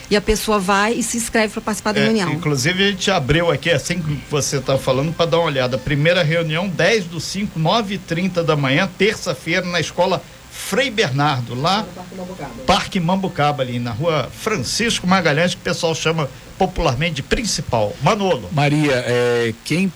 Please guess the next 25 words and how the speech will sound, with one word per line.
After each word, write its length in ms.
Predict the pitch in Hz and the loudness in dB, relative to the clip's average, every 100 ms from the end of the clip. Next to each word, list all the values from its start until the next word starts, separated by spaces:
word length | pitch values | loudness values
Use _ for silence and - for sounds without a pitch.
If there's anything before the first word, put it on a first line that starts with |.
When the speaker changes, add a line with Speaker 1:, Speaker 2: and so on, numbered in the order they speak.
| - | 0
Speaker 4:
pode 320 | 143 147 139 | 2 2 0
participar 920 | - 131 - - 127 - 127 120 110 | -2 -2 -2 -4 -4 0 0 2 0
das 300 | 104 117 110 | 0 2 2
reuniões, 680 | 95 113 113 110 120 170 123 | 2 2 2 2 2 2 0
né? 380 | 120 135 147 110 | 2 2 2 0
É, 580 | 110 113 110 110 107 104 | 0 2 2 2 2 2
qualquer 320 | - 110 - 113 | 0 -2 0 0
pessoa, 720 | 107 98 - 127 139 123 107 - - 104 104 98 | 0 -2 2 2 4 2 -2 -8 -18 -10 -6 -4
a 40 | 98 | -4
questão 460 | 113 101 - 113 | -2 -2 0 2
da 140 | 104 104 | 4 2
idade. 640 | 98 98 123 139 131 123 - - - - - | 2 2 4 4 2 -2 -4 -12 -20 -20 -2
E 120 | 117 | 0
a 40 | 135 | 2
segunda 440 | - 135 131 156 | 0 -2 0 0
pergunta, 680 | 160 180 139 127 151 147 123 | 2 2 0 0 0 0 0
ele 160 | 117 123 | 0 2
vai 220 | 120 156 | 2 0
poder 460 | 151 160 139 139 | 2 0 0 0
levar, 680 | 156 151 123 90 123 139 113 - - - - | 2 2 0 0 2 2 0 -6 -20 -20 -6
é, 460 | 120 123 120 117 117 | 0 2 4 2 0
a 100 | 113 | -2
demanda 680 | 123 127 117 127 151 151 131 | 0 0 2 2 2 4 2
e 100 | 123 | 2
vai 440 | 117 107 139 160 | 0 2 2 2